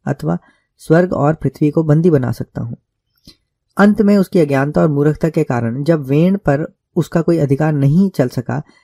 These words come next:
तब वे शक्तिशाली ऋषि क्रोधित हो गए और उन्होंने उस बलवान तथा झगड़ालू राजा को पकड़ लिया और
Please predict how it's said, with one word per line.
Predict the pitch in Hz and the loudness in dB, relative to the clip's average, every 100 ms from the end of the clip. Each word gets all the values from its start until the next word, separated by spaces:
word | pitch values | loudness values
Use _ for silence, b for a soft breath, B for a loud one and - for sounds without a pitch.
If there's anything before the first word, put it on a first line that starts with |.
| b | b
तब | 202 | 0
वे | 202 | 2
शक्तिशाली | 208 180 - 208 180 180 165 | 0 0 0 2 2 2 0
ऋषि | 143 175 | 0 -4
क्रोधित | - 135 147 170 | 0 0 0 -2
हो | 123 | -4
गए | 117 156 _ _ - | -4 -8 _ _ -2
और | 196 | 2
उन्होंने | 202 185 214 220 | 4 4 4 2
उस | 202 151 | 0 2
बलवान | 139 135 135 160 185 | 2 2 2 0 0
तथा | 180 180 | 0 2
झगड़ालू | 147 127 123 165 | 2 0 0 0
राजा | 170 127 143 | 0 0 -2
को | 151 | -4
पकड़ | - 139 123 | -4 -2 -2
लिया | 113 120 - _ _ _ - | -4 -8 -14 _ _ _ -4
और | 196 208 | -2 -2